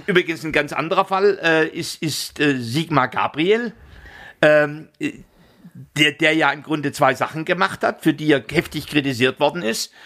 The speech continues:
Er ist Aufsichtsrat der Deutschen Bank geworden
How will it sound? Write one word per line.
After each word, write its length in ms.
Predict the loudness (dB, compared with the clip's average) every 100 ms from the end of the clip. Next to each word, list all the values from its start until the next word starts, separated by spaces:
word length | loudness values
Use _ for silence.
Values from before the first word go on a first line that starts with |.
| -20 -20 _
Er 160 | 2 2
ist 140 | 2
Aufsichtsrat 640 | 0 0 -2 0 2 2
der 120 | 2
Deutschen 340 | 2 0 -2 -2
Bank 220 | -2 0
geworden 500 | -2 0 -2 -4 -8